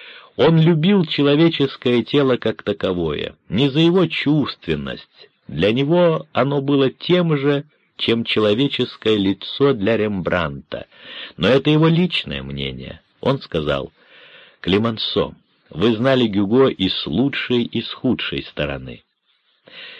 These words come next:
«Итак, Роден, преобладание плоти в вашем творчестве непонятно Академии», —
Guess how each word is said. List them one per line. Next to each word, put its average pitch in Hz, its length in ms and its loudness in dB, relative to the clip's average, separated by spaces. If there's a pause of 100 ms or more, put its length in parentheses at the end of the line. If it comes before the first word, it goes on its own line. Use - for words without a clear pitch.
(180)
«Итак, - 500 -4
Роден, 73 560 -4 (480)
преобладание 110 800 2
плоти 147 600 0
в 65 140 -8
вашем 76 420 -2
творчестве 76 760 -6
непонятно 90 800 -2
Академии», — 92 1040 -4